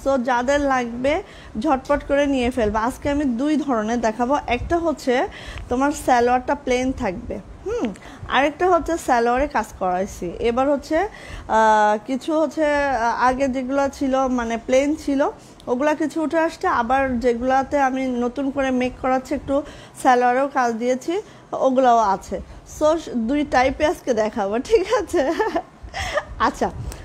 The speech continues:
এটা হচ্ছে তোমার অরবিন্দ ভয়েলের মধ্যে আছে জামা এবং সালোয়ারটা, আর ওড়নাটা হচ্ছে প্রাইডের, আহ, প্রাইডের টাই ডাই ওড়নার মধ্যে আছে এবং ফুলকারি ওড়না।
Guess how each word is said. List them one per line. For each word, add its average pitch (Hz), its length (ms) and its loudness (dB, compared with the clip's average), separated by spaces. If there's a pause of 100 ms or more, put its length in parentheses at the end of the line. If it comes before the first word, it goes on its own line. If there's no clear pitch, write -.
(580)
এটা 294 260 4
হচ্ছে 403 280 4
তোমার 359 200 0
অরবিন্দ 320 500 2
ভয়েলের 320 440 2
মধ্যে 320 260 0
আছে 311 380 2
জামা 277 420 2 (260)
এবং 294 340 -2
সালোয়ারটা, 262 720 2 (280)
আর 233 280 4
ওড়নাটা 302 540 4
হচ্ছে 349 320 2
প্রাইডের, 269 560 2
আহ, 226 800 0
প্রাইডের 277 760 2 (160)
টাই 269 300 2
ডাই 262 260 2
ওড়নার 277 460 0
মধ্যে 285 260 2
আছে 302 220 2
এবং 330 160 0 (100)
ফুলকারি 285 460 0
ওড়না। 196 320 -4